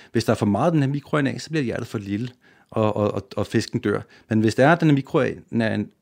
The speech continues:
R N A er der i den rigtige mængde, så får du et perfekt hjerte. Og det vil altså sige, at de sørger for, at du får det rigtige, den rigtige størrelse og form på tingene.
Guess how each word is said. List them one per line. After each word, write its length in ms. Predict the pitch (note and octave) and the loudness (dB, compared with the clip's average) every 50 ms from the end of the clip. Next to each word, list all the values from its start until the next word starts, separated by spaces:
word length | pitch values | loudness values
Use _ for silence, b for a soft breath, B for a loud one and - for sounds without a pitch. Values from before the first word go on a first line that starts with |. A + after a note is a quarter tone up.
| _ _ _ - - - _ - | _ _ _ -14 -14 -10 _ 0
R 140 | A2 G#2+ G#2 | 0 2 4
N 40 | |
A 100 | A2 A2 | 2 2
er 220 | G#2 - G#2+ G#2+ G#2+ | 2 2 2 2 2
der 100 | B2 C3+ B2+ - - | 2 -2 -4 -6 -6
i 60 | G#2+ | -4
den 120 | G#2 F#2 | -2 -2
rigtige 240 | F#2+ E2+ - A#2 A2 | -2 0 0 0 2
mængde, 280 | A2+ C3+ D3 F3 F#3+ F3+ | 2 0 0 -2 -4 -4
så 120 | - E3 | -4 -6
får 220 | - - C3+ B2 | -6 -4 -6 -6
du 80 | A#2+ - | -4 -6
et 120 | C3 C3 | -6 -4
perfekt 380 | - C3+ A#2+ - - A2+ - - | -4 -6 -4 0 -2 -2 -2 -2
hjerte. 300 | - - - - - G#2 - _ _ B B B B B B B B | -10 -10 -10 -12 -14 -16 -20 _ _ B B B B B B B B
Og 60 | - | 6
det 60 | B2 D#3+ | 8 8
vil 40 | |
altså 140 | F3 - D3+ | 8 8 6
sige, 140 | - - D#3+ | 0 0 0
at 40 | D3+ | 0
de 60 | D#3 | 2
sørger 200 | - - D3+ D#3+ | 4 6 6 6
for, 120 | - E3 | 6 6
at 60 | C#3+ C3+ | 4 4
du 60 | B2+ | 2
får 300 | - - C#3 B2 - - - | 2 2 2 2 2 -2 -6
det 140 | C#3 B2 - | -4 -2 0
rigtige, 500 | G2+ A2+ A2+ - - C#3 C3 B2 A#2+ A#2 _ _ _ | -2 -2 -2 -2 -2 -2 -2 -2 -2 -6 _ _ _
den 140 | - A2+ G2+ | -8 -6 -4
rigtige 280 | - F#2+ A2+ - C3 A#2+ | -4 -6 -4 -4 -4 -6
størrelse 420 | - - A#2 A2+ B2 C3+ C3 C3+ | 0 2 2 4 4 2 2 0
og 80 | B2 - | -4 -2
form 260 | - - - - - - | -2 -2 -2 -2 -6 -12
på 60 | - | -14
tingene. 340 | - - - - - G#2+ | -10 -8 -8 -6 -6 -8